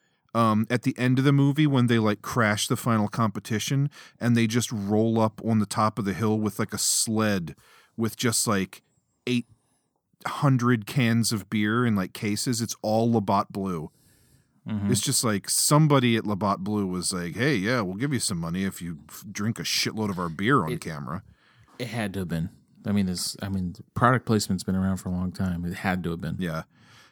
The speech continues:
Speaker 1: Also, this is just a movie where, to cap off the end of a scene, a character will just pull a be-, a can of beer out of their pocket and crack it or toss it to a buddy. Like,
Speaker 2: <laughs>
Speaker 1: they
Speaker 2: Yeah.
Speaker 1: just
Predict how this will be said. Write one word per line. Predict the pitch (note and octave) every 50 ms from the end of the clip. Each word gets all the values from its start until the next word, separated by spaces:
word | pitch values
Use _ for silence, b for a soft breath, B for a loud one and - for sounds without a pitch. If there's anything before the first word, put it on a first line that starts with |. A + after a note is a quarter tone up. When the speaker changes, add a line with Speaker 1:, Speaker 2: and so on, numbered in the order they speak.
| b b
Speaker 1:
Also, | B2+ - - F3 G3+ E3 - - B3+ A3
this | E3 F3 - -
is | E3+
just | - - E3 - -
a | D#3
movie | C3+ C3 C3+ C3+ C3+ B2+
where, | A#2 A2+ A2 G#2+ G#2 G2 B B B B B _
to | - E3
cap | - - - - D3+ C3 C#3 - D#3
off | C#3+ C#3+ C#3+ - -
the | C#3 G2+
end | A2 B2 A#2+
of | B2 G#2+
a | A2+
scene, | - - - A2+ G#2 A2 B2 C#3 D3 C#3+ B B B B B -
a | B2+
character | - - D3 C#3+ C#3+ D3 - - D#3
will | C3+ B2 B2+ B2
just | A2+ A2 A#2+ A2+ - - - _ _
pull | - - - C#3 C#3 C#3+ C#3 C#3+
a | C3+
be-, | A#2 G2+ - _ A#2+ A#2 - A#2
a | A2
can | - - - C3 A#2+
of | A2+ G2
beer | F2+ A2+ A2 G#2 G2+ -
out | F2+ G#2 G#2
of | A2
their | A2 G2+ F#2
pocket | - - G2+ G2 G2+ - - A#2+ -
and | - G2 F#2 -
crack | - - A2 G2 F#2+ - -
it | C3+ C3+ - B B B B B B -
or | C3+ B2+ A#2
toss | - - - C#3 B2+ B2 A#2 - -
it | G#2+ -
to | - B2+ A2+
a | G2+
buddy. | E2 E2 G2+ F2+ D#2 - - - - _ _ _ _ _ _ _ _ _
Like, | A#2+ A#2 G#2+ F#2+ - - - -
Speaker 2:
<laughs> | - F3+ - -
Speaker 1:
they | B2 C#3 E3+
Speaker 2:
Yeah. | E3+ D3
Speaker 1:
just | - - - -